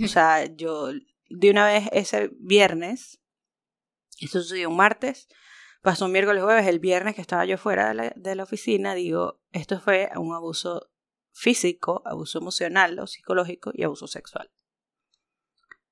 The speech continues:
Speaker 1: Em, lo primero que yo decido hacer, que,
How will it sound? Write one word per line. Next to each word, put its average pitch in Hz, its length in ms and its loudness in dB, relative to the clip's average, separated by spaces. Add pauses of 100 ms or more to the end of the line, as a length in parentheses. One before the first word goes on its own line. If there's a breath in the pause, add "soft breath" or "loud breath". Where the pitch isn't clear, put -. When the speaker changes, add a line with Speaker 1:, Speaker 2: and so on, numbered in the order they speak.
(360)
Speaker 1:
Em, 202 880 4 (100)
lo 214 260 6
primero 233 540 4 (720)
que 202 180 8
yo 220 200 2
decido 247 360 0
hacer, 240 540 2 (1120)
que, - 160 -10